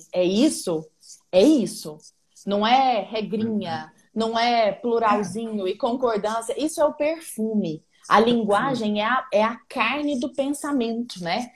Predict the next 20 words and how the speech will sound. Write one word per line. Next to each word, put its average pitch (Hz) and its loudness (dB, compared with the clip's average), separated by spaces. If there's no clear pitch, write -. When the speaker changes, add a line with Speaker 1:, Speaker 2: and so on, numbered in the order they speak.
Speaker 1:
É 180 6
o 220 6
jeito 214 4
Speaker 2:
Sim. - -10
Speaker 1:
como 247 2
a 247 2
gente 240 -2
pensa, 233 -4
como 214 -2
a 208 0
gente 214 0
se 220 -2
posiciona, 208 -2
como 208 0
a 202 0
gente 208 -4
lê 202 4
o 196 0
mundo. 196 0
Então, 226 6